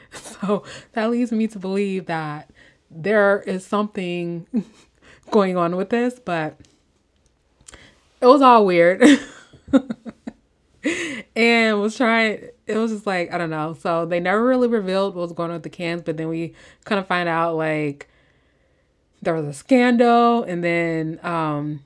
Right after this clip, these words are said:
they, how they tried to twist it around, and then A-Train was just like, "Mm, mm." <laughs> He's like, "The only one who seems to be like, something here is not right, but we gonna ride it out till we can figure out what it is,"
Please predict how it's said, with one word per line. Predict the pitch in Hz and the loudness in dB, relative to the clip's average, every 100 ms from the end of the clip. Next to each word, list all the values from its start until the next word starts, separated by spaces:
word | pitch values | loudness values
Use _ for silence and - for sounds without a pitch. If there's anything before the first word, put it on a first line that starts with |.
| _ _ _ - - | _ _ _ -14 -2
they, | 180 170 156 151 147 | 0 2 0 -4 -6
how | - 180 180 | -8 -4 -2
they | 175 | -2
tried | 170 185 156 | -4 -4 -4
to | |
twist | 139 - 202 - | -6 -2 -2 -2
it | 185 | -4
around, | 180 180 180 175 | -2 0 0 0
and | 156 | -4
then | 156 | -4
A-Train | 170 170 196 | -4 -4 -4
was | 170 | -4
just | 160 156 | -6 -4
like, | 156 156 - | -4 -4 -6
"Mm, | 208 233 226 226 | -6 -4 -6 -6
mm." | 233 226 220 220 208 _ _ _ - | -4 -2 -4 -8 -14 _ _ _ -20
<laughs> | - _ _ | -20 _ _
He's | - 208 - - - - | -2 -2 -2 -18 -12 -6
like, | 269 226 - - - - _ 196 | -6 -6 -12 -16 -18 -20 _ -4
"The | 220 | 0
only | 196 226 | 2 2
one | 220 | 2
who | 220 | 2
seems | 214 202 | 0 -2
to | 196 | -4
be | 190 | -6
like, | 180 165 165 - | -4 -4 -6 -8
something | - 226 254 247 240 | 0 0 2 2 4
here | 220 214 | 4 2
is | 190 190 | 0 -6
not | 196 185 175 | -4 -4 -2
right, | 202 208 202 - | -2 0 -2 -6
but | 170 170 160 139 - 160 | -6 -4 -4 -6 -10 -12
we | 175 | -8
gonna | 175 | -4
ride | 160 180 180 | 0 2 4
it | |
out | 180 233 | 2 -2
till | 180 | -6
we | 170 | -8
can | 165 | -6
figure | 180 180 | -2 0
out | 165 | 0
what | 170 170 | 0 -2
it | 160 | -2
is," | 214 208 208 | -2 -2 -4